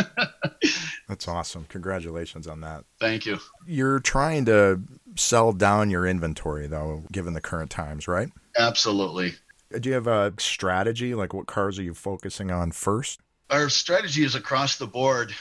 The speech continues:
Speaker 1: and just being very, very, very focused in on the V rank and not focusing in on what I have in the car and what is that car worth. It's what is the data showing what it's worth. And the fact that I don't know what my inventory is gonna be worth next week,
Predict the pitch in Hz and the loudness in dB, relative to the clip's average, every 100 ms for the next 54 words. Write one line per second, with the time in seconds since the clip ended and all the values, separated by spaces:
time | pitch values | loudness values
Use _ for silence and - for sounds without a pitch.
0 | - - 107 127 - 123 143 123 98 120 | -12 -8 -4 -2 -2 2 4 2 0 0
1 | 127 127 123 117 - 98 101 120 117 113 | 2 0 -2 -6 -12 -10 -2 0 0 -2
2 | 98 110 113 110 107 107 - - - 131 | -2 -2 0 0 -2 -4 -10 -10 0 0
3 | 117 107 - 113 110 104 92 113 107 104 | 2 -2 0 0 2 0 2 2 2 2
4 | 101 101 104 101 95 92 - 107 113 123 | 0 -2 -2 0 0 -2 -4 -2 0 0
5 | 127 - 123 123 120 113 107 104 110 104 | -2 -6 -4 -4 -2 0 0 0 0 0
6 | 98 107 110 120 113 117 120 123 _ - | -2 -2 -2 -2 -2 -2 -2 -4 _ -20
7 | _ 110 107 107 123 120 113 104 110 110 | _ -4 -4 -2 0 0 -2 -2 -4 -4
8 | 101 117 117 101 - 127 151 139 107 90 | -4 -6 -6 -10 -6 -2 -2 -2 -6 -8
9 | 110 110 - - 110 113 113 110 110 - | -6 -2 -2 -2 -2 -4 -4 -4 -4 -4
10 | 120 123 - 135 127 160 151 - 135 - | -4 -4 -2 0 0 -2 -6 -6 -8 -6
11 | 139 170 185 143 139 139 98 95 95 113 | -6 -6 -6 -2 0 0 -4 -6 -4 -4
12 | 160 170 - _ _ 107 113 135 - - | -4 -6 -10 _ _ -6 0 0 0 -6
13 | 123 127 127 135 139 135 127 120 120 120 | -6 -4 -4 -4 -2 -2 0 -2 -2 0
14 | 131 131 131 - 127 151 165 | -2 0 -2 -2 0 0 -2